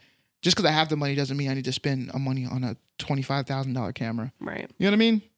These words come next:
Speaker 1: Like, I can still get a camera that I really enjoy. It's probably gonna cost me a pretty penny 'cause these cameras be expensive out here.
Speaker 2: Mm-hmm.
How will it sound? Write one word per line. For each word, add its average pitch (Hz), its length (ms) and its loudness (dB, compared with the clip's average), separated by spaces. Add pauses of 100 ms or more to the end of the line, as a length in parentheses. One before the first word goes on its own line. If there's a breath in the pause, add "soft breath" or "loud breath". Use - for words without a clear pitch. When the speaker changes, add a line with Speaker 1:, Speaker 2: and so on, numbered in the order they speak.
(320 loud breath)
Speaker 1:
Like, 160 140 4
I 180 80 4
can 175 80 2
still 180 220 4
get 160 300 2
a 151 80 2
camera 156 300 2
that 143 140 2
I 135 80 2
really 147 260 2
enjoy. 151 540 2 (300 soft breath)
It's - 100 -18
probably 170 180 4
gonna 160 120 2
cost 151 200 0
me 147 80 0
a 127 40 -2
pretty - 260 -4
penny 151 260 2
'cause 131 100 -4
these 131 120 -4
cameras 135 260 -2
be 123 80 -10
expensive 147 560 -2
out 110 100 2
here. 113 240 0
Speaker 2:
Mm-hmm. 196 360 -2